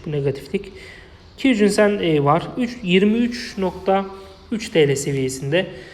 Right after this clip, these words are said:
E, yirmi altı periyotluk güçlü bir Kijun-sen desteği var. Bu da, e, şunu anlatıyor. Hadi yirmi dört nokta dört kırıldı. Yirmi dört kırıldı. Hocam biz neye bakacağız? Son olarak Kijun Sen'i bekleyebilirsin.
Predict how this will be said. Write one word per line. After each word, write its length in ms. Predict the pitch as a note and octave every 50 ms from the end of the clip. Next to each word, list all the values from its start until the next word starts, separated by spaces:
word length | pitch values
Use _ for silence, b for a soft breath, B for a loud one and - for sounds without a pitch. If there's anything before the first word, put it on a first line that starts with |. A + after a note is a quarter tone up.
| B B B B -
E, 120 | D#3 C#3
yirmi 300 | C#3 E3 G3 G#3 G3+ G3+
altı 260 | G3+ F#3+ F#3+ G3+ -
periyotluk 480 | - E3+ D#3+ D#3 D3+ - - F3+ E3+ -
güçlü 280 | F#3+ E3+ - - F#3 E3
bir 180 | F3 F3 E3+
Kijun-sen 540 | E3+ - G3 E3+ D#3+ D3 C#3 - C#3+ C3+ C3
desteği 320 | C3 B2 - - C#3 C3
var. 160 | C#3+ F#3 A3 - - B B B B B B B -
Bu 80 | B3+ G#3+
da, 280 | G#3 G3+ G#3 G3+ F#3+
e, 180 | F#3+ F#3 F3+ F3+
şunu 200 | F3+ - G#3 G3+
anlatıyor. 420 | F#3 D#3+ C#3+ C#3 B2+ - D#3+ F3 F3 E3+
Hadi 280 | G3 F#3+ D#3+ C#3+ D#3
yirmi 220 | F3+ F#3 G3 F#3+ G3
dört 180 | F#3 F#3 -
nokta 240 | E3 - - D#3+ D#3
dört 200 | F3+ F#3 F3+ -
kırıldı. 460 | - F#3 F3 E3 D#3 C#3 C3 C3+ D3 - - - - - - -
Yirmi 260 | F#3 G3+ G3+ G3 F#3+ F#3
dört 220 | F#3+ F#3 - -
kırıldı. 500 | - F3+ D#3 D3 C#3 C3 C#3 E3 F#3+ - B B B B B B B
Hocam 300 | G3 F#3+ F#3 F#3 F3 F#3
biz 100 | F#3+ F#3+
neye 220 | G3+ G#3 G3+ F#3 D#3+
bakacağız? 480 | D3+ - - C#3+ D#3 F3+ F#3+ - - - B B B B B B
Son 180 | - C4 A3
olarak 360 | F3+ D#3+ D3+ D#3 F3+ E3+ -
Kijun 260 | - G#3 F#3 E3 E3 D3+
Sen'i 260 | C#3+ E3 D3 D3+ D#3+
bekleyebilirsin. 760 | F3 E3 E3+ E3+ F3 D3+ C#3 C3+ C3 B2+ - - - F#3+